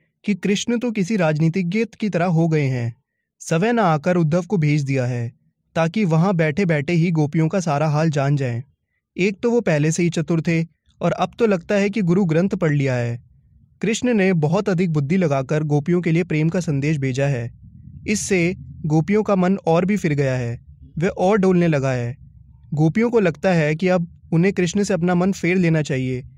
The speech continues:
क्योंकि कृष्ण अब उनसे मिलना ही नहीं चाहते हैं। गोपियां कहती हैं कि कृष्ण उन पर अन्याय कर रहे हैं, जबकि कृष्ण को तो राजधर्म पता होना चाहिए, जो ये कहता है कि प्रजा को कभी भी सताना नहीं चाहिए।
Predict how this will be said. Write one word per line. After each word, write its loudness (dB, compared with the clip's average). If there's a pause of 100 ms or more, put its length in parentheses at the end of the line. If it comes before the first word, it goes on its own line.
(220)
क्योंकि 0
कृष्ण 0 (260)
अब 0
उनसे 2
मिलना 4
ही 4
नहीं 2
चाहते -4
हैं। -8 (600)
गोपियां 2
कहती 0
हैं -2 (220)
कि 0
कृष्ण -2
उन 2
पर 0
अन्याय 0
कर -2
रहे 0
हैं, -6 (400)
जबकि -2
कृष्ण -2
को 0
तो 0
राजधर्म 0
पता -2
होना 2
चाहिए, -6 (480)
जो 2
ये 2
कहता 0
है 2
कि -2
प्रजा 0
को -2
कभी 0
भी 0
सताना -2
नहीं 0
चाहिए। -8